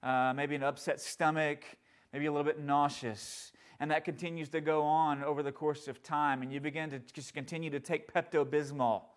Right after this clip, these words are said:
okay? So you're popping antacids, uh,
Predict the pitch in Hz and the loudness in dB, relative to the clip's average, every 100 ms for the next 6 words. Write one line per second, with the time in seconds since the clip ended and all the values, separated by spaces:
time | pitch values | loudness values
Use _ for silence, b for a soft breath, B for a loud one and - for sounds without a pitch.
0 | b b b b b 143 139 143 160 B | b b b b b 2 4 4 -2 B
1 | B B 151 156 156 165 170 156 160 156 | B B -2 -2 4 2 4 -2 0 4
2 | 147 156 156 139 107 101 - - - - | 6 6 4 -2 -4 -6 -12 -12 -12 -14
3 | b b b b - 151 151 160 | b b b b -4 2 2 2